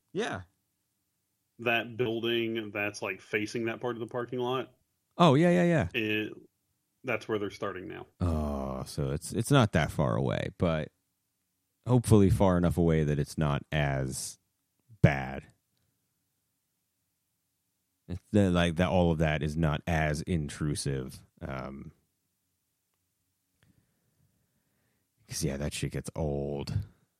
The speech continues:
Speaker 2: Yeah, buddy.
Speaker 1: All that construction stuff. Um, so, uh,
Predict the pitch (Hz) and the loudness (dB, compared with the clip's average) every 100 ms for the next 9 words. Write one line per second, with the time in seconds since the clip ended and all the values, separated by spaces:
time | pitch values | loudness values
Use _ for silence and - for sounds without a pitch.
0 | _ _ _ _ _ _ _ _ _ _ | _ _ _ _ _ _ _ _ _ _
1 | _ _ _ 107 113 113 113 98 95 82 | _ _ _ -4 -2 -2 -4 -4 -6 -6
2 | 85 82 87 - 98 - - 69 - - | -4 -4 -4 -4 -6 -6 -8 -10 -12 -20
3 | - _ - - - _ _ - 80 73 | -20 _ -18 -18 -18 _ _ -20 -14 -12
4 | 73 - - - - _ _ _ _ _ | -12 -14 -18 -18 -20 _ _ _ _ _
5 | _ _ _ _ _ _ _ _ _ _ | _ _ _ _ _ _ _ _ _ _
6 | _ - - 127 117 113 113 110 104 98 | _ -2 4 6 6 6 6 4 4 2